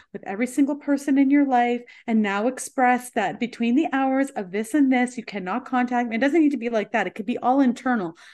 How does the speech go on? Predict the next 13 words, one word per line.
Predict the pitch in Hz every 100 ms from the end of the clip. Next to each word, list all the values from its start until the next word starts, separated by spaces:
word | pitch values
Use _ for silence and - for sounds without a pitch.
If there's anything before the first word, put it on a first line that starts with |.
| -
of, | 220 214
like, | 214 202
"Okay, | 285 294 392 202 - - -
after | 220 285 349
a | 330
certain | - 294 277
time, | 269 233 240 240
I | 220
won't | 214 214 208
be | 214
answering | 202 190 - 196 190 190
phone | 190 175
calls," | 190 - - - -